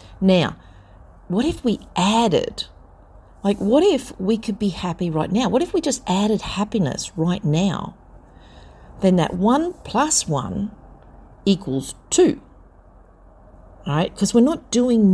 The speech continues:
more of anything. If you're trying to achieve happiness by going on holidays, then you're multiplying something that's already in your life to achieve the happiness. But if you were to add the happiness in now,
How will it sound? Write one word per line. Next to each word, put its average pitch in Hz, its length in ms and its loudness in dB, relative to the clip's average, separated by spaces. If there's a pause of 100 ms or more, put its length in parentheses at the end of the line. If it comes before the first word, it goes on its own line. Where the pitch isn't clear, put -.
more 190 680 2
of 160 160 -6
anything. 208 500 0 (380)
If 185 140 -4
you're 277 320 4 (240)
trying 226 440 2
to 214 140 -4
achieve 247 440 0
happiness 185 440 -4
by 165 160 -4
going 156 280 -2
on 143 80 -2
holidays, 185 720 -2 (420)
then 185 160 4
you're 190 100 4
multiplying 185 720 2
something 190 400 -2
that's 143 280 -8
already 180 480 0
in 160 120 2
your 143 120 -2
life - 580 -6 (1400)
to - 100 -2
achieve 156 460 0
the 110 80 -8
happiness. - 600 -8 (360)
But 185 100 0
if 208 140 2
you 269 100 4
were 349 80 0
to - 120 -8 (100)
add 220 400 0
the 170 80 0
happiness 175 640 -2
in 165 260 2
now, 160 520 -2